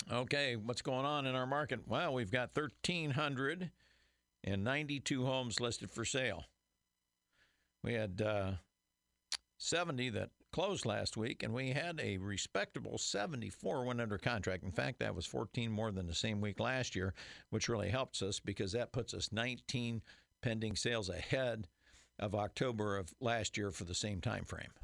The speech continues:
So that's a good thing, 'cause if you remember, September, the last week of the month, just went right down the chute. Uh, so, uh, that's a good thing. Hopefully we'll finish strong.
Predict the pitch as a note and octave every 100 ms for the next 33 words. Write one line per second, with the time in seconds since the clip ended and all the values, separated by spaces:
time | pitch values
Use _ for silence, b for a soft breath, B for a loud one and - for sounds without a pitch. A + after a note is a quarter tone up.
0 | - _ _ _ _ _ _ _ - A2
1 | A#2 G#2 G#2+ A2+ F#2 A#2+ F#2 - - _
2 | _ - F#2+ F2+ A2+ B2 C3 A2+ F#2+ A2+
3 | G2+ C3 A#2+ G2+ F#2 G2+ G#2+ - A2+ G#2+
4 | G#2+ G2 G2+ F#2 G#2 F2+ G2 F2+ - -
5 | - - - - _ B B B B -
6 | G#2 - G#2+ G2 F2+ - A2 - _ _
7 | _ - B B B A#2 G#2+ G2+ G2+ -
8 | A#2 G#2+ G2 F2+ _ _ - - F#2+ F#2
9 | A2 A2+ C#3 A2+ C3 G#2 C#3+ C#3+ C#3 A#2+
10 | C3+ B2 B2 A#2+ A2+ C#3+ C3 A2+ - C#3
11 | C#3+ D3 C#3